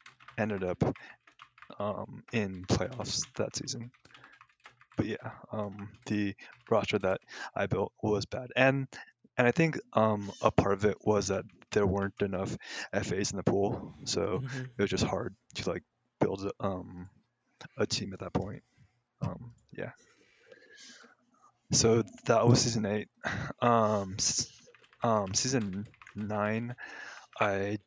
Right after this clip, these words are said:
Speaker 1: decided t-, to play again, and then also to help out with being a T M, and then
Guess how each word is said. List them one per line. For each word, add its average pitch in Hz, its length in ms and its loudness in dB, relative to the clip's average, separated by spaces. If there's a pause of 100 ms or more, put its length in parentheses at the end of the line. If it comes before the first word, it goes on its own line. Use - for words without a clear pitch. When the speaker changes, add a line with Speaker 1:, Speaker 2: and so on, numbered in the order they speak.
(640)
Speaker 1:
decided 104 300 2 (100)
t-, - 300 0
to 101 300 2
play - 240 4
again, 101 280 -2
and 95 120 -4
then 98 280 -4 (340)
also 101 360 0
to 101 400 -2 (320)
help - 260 -4
out 98 180 -2
with 95 240 -2 (120)
being 190 420 -6
a 202 180 -6 (100)
T - 220 -2
M, 190 300 -8 (220)
and 95 160 -6
then 92 300 -10